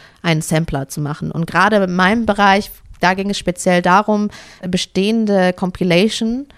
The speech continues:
ins Digitale zu übertragen. Also eine Compilation wie Clubfete oder ähnliches, die, dass es die auch digital eben, also beziehungsweise auf der Streaming-Plattform dargestellt wird und vermarktet wird. Und wir kennen das alle. Ich meine, eine Bravo-Hits hatte jeder von uns. Und das ist ja auch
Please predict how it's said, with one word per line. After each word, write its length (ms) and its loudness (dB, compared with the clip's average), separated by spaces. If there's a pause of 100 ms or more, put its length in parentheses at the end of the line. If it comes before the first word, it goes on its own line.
ins 220 -6
Digitale 480 -2
zu 120 -6
übertragen. 500 -6
Also 180 -4
eine 580 -4 (220)
Compilation 560 -2
wie 300 -6
Clubfete 580 -2
oder 180 -4
ähnliches, 520 -6
die, 200 -6
dass 220 -6
es 160 -6
die 240 -4
auch 120 -4
digital 580 -2
eben, 400 -6
also 160 -8
beziehungsweise 680 -8
auf 100 -8
der 100 -4
Streaming-Plattform 680 -6
dargestellt 520 -6
wird 160 -6
und 100 -10
vermarktet 520 -10
wird. 220 -10
Und 240 -10 (640)
wir 120 2
kennen 200 0
das 140 -2
alle. 300 2
Ich 100 -8
meine, 220 0
eine 120 -2
Bravo-Hits 800 0
hatte 200 -2
jeder 260 2
von 180 -6
uns. 360 -10
Und 160 -4
das 160 -4
ist 100 -8
ja 240 0
auch 140 0